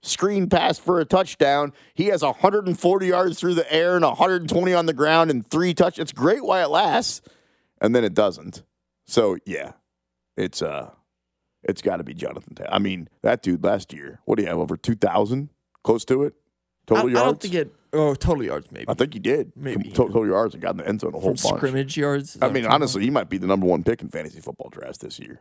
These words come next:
Speaker 2: He's
Speaker 1: Might
Speaker 2: the
Speaker 1: be the
Speaker 2: number
Speaker 1: way
Speaker 2: one
Speaker 1: to
Speaker 2: pick
Speaker 1: go.
Speaker 2: on a lot of lists I saw.
Speaker 1: Makes a
Speaker 2: Yeah,
Speaker 1: lot of
Speaker 2: for
Speaker 1: sense.
Speaker 2: sure.
Speaker 1: Makes a lot of sense.
Speaker 2: Uh, second running back options, we have Dalvin Cook or Austin Eckler.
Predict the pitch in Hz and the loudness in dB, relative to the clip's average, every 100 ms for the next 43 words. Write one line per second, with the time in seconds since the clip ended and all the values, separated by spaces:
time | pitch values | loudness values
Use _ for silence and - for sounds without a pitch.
0 | _ 180 175 185 208 190 156 196 170 147 | _ -2 2 2 2 0 0 -2 0 0
1 | 165 143 160 - - - - - - 95 | 0 0 -2 -4 -8 -8 -10 -8 -4 -2
2 | 123 90 85 - 87 85 - - - 85 | 0 -2 -4 -8 -10 -10 -14 -12 -10 -10
3 | - - - - - _ _ - 143 147 | -12 -20 -20 -20 -20 _ _ -4 0 0
4 | 147 - - - 214 220 196 180 180 175 | 0 -4 -6 -2 -2 0 0 2 2 0
5 | 170 165 180 - - 180 175 185 190 208 | 0 0 0 -2 -4 -2 -2 -2 -4 -4
6 | 208 180 170 165 160 147 156 165 185 202 | -6 -4 0 2 0 -4 -2 0 0 -2
7 | 190 - 220 - - - - 156 143 165 | -4 -2 -2 -4 -16 -14 -4 -2 0 -2
8 | - 175 - 196 170 - - | -2 -8 -8 -8 -8 -8 -10